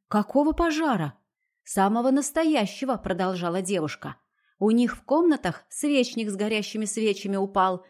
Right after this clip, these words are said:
да прямо на ковёр. Быть бы пожару, да барин успели огонь потушить и руку себе обожгли.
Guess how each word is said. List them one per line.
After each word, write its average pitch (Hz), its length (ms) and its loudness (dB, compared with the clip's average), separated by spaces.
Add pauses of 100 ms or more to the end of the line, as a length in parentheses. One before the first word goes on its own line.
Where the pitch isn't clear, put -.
да 202 180 -2
прямо 220 340 2
на 277 100 0
ковёр. 247 540 0 (400)
Быть 208 260 2
бы 240 100 0
пожару, 233 680 0
да 208 220 -2
барин 254 360 0
успели 262 380 -2
огонь 233 400 0
потушить 269 640 -2 (160)
и 214 100 0
руку 269 320 2
себе 247 360 0
обожгли. 202 640 0